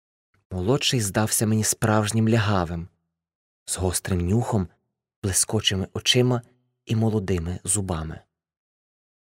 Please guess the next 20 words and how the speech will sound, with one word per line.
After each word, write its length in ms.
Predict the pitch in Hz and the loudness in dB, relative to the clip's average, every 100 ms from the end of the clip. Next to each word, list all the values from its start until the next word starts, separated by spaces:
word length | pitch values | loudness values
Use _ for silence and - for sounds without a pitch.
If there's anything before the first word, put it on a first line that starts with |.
| - | -2
«Показуйте 540 | 120 165 139 131 131 | 6 10 10 10 8
документи!» 680 | 120 123 117 104 92 90 82 _ _ _ _ _ _ - | 6 6 6 6 2 -2 -8 _ _ _ _ _ _ -12
напористим 640 | 92 - 98 95 - 92 | -10 -6 -4 -4 -4 -6
голосом 500 | 80 107 110 - 104 | -2 -2 -2 -4 -6
почав 340 | - - 92 | -8 -4 -4
перший, 500 | 85 104 120 - 117 - _ | -2 -4 -2 -4 -6 -10 _
старший 640 | - - 90 95 - 104 - _ _ - | -10 -6 -4 -4 -6 -8 -12 _ _ -8
і 60 | |
до 100 | 123 | -6
того 260 | 117 101 92 | -4 -4 -4
ж 140 | 87 - | -6 -8
вусатий. 580 | 101 - 78 - 82 - _ _ _ _ | -6 -6 -6 -10 -14 -16 _ _ _ _
«Що 220 | - 156 | 4 8
ви 120 | 170 160 | 10 10
тут 160 | 147 | 8
робите?» 520 | 139 127 104 101 80 - _ _ _ _ _ _ _ _ _ _ _ | 8 8 6 2 -2 -6 _ _ _ _ _ _ _ _ _ _ _
«У 60 | 110 | -2
нас 320 | 107 123 - | 2 4 4
нема 280 | 143 156 131 | 4 4 4
документів», 800 | 110 - 131 113 92 - 82 - | 2 0 2 4 2 -2 -10 -14